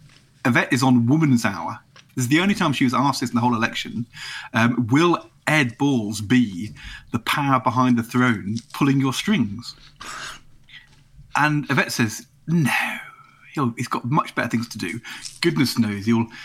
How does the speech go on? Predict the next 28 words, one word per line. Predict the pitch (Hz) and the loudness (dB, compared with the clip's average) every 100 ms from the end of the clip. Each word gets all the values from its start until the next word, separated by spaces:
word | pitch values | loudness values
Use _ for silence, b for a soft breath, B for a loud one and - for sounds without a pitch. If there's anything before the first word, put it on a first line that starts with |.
| B | B
he'll | 143 | -2
probably | - 151 139 | 0 2 4
be | |
doing | 139 139 | 4 4
something | 143 131 135 127 | 2 2 4 6
like | 123 127 | 4 2
Strictly | - - 208 - 120 | -2 0 -2 0 -2
or | 107 | 0
something," | 117 110 - 127 - | -4 -4 -6 -12 -12
she | - - | -2 0
says. | 123 120 117 - - B B B B | 0 -2 -6 -10 -14 B B B B
Which | - 160 - | -2 0 2
then | 208 214 | 4 6
means | 151 127 117 | 6 4 4
by | 147 | 0
the, | 139 | 0
by | 139 | -2
the | 143 | 0
time | - 220 | 2 2
we | |
got | 170 123 | 2 0
to | |
the | 131 | 0
weekend, | 143 135 156 131 104 123 | 0 2 2 2 0 -2
the | 123 | -2
Sun | - 196 185 | 0 2 4
was | 127 117 | 2 2
writing | 120 135 139 110 117 120 | 2 2 0 -2 -2 -2